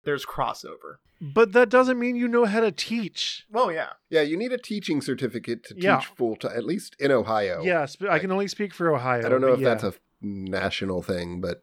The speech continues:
Speaker 2: You, you need to do, like, time as, like, an intern teacher for a while, and, like, there's a whole process that has to happen.
Speaker 3: No, this one, he, a job at the school came up and he grabbed it.
Speaker 2: <laughs>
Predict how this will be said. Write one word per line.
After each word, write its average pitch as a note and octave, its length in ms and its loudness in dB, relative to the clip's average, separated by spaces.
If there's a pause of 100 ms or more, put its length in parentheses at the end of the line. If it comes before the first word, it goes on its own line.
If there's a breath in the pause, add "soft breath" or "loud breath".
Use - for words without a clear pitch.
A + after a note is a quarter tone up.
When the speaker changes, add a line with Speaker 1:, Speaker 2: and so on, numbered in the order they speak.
Speaker 2:
You, C#3+ 100 -6
you C#3 220 -2
need D3 240 0
to D#3 100 0
do, C#3 240 0
like, C3+ 240 2
time C#3+ 480 -2
as, C3+ 240 0
like, C3 140 2
an B2+ 180 -4
intern D#3 640 -2
teacher E3 500 -2
for D#3+ 240 -2
a D3+ 80 2
while, D#3 500 2
and, C#3+ 120 -4
like, C3 100 -6
there's D3+ 180 2
a F3+ 100 4
whole F#3 180 0
process E3 560 -2
that C3+ 100 -10
has B2+ 200 -12
to C3 140 -8
happen. B2 300 -12 (100)
Speaker 3:
No, F#3+ 260 4
this G3 220 0
one, F#3 200 2
he, C#3 140 2 (280)
a A#2+ 80 -2
job A2 260 -2
at B2 100 -6
the B2+ 80 -4
school C#3 260 0
came D#3 200 0
up F3+ 160 4
and F#3+ 80 -2
he F#3+ 60 0
grabbed G3+ 340 0
it. F#2 160 -6
Speaker 2:
<laughs> - 280 -4